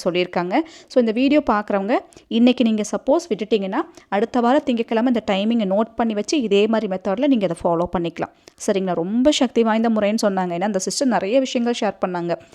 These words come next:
ஒண்ணொண்ணா, ஒண்ணொண்ணா நடக்க, நடக்க, நடக்க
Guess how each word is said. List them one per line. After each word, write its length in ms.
ஒண்ணொண்ணா, 440
ஒண்ணொண்ணா 280
நடக்க, 440
நடக்க, 340
நடக்க 540